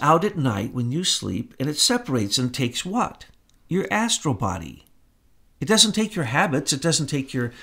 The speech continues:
smoking, drinking, addictive habits, or your praying, meditating, uh, beautiful kindness and giving and sacrificing to others habits.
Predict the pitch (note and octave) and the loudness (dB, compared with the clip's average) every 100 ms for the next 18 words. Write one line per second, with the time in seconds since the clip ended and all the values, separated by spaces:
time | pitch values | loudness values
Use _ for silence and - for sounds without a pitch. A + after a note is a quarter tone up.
0 | - - - - - D3+ D3 D#3 D3 A2+ | -20 -20 -14 -4 2 4 4 4 2 2
1 | A#2+ C#3 D3+ C#3 C3 C#3 C#3 C#3 A2+ A#2 | 0 0 0 0 2 2 0 -2 -2 0
2 | A#2+ C#3 - A#2+ A2 G#2+ - A#2 A2+ A2+ | 0 -2 -4 -2 -2 -6 -4 0 0 0
3 | A#2 A#2 A2+ A2 B2+ A#2+ A2+ A2+ A2 - | 0 0 -2 -2 -2 0 0 -2 -6 -14
4 | - - - - C3 A#2+ G#2+ B2+ B2 C3 | -20 -20 -20 -6 0 0 4 4 4 2
5 | A#2 - B2+ C3 B2+ A#2 - C3+ C3+ - | -4 -2 0 2 2 0 -2 -8 -10 -4
6 | B2+ A#2 A2+ B2+ B2 B2 A#2 - B2 B2 | -2 0 2 2 2 2 2 0 -2 -2
7 | A#2 B2 A#2 A#2+ A2 A2+ B2 C3 B2+ B2 | -2 0 0 -2 -2 -4 -6 -6 -6 -6
8 | D#3 - | -6 -8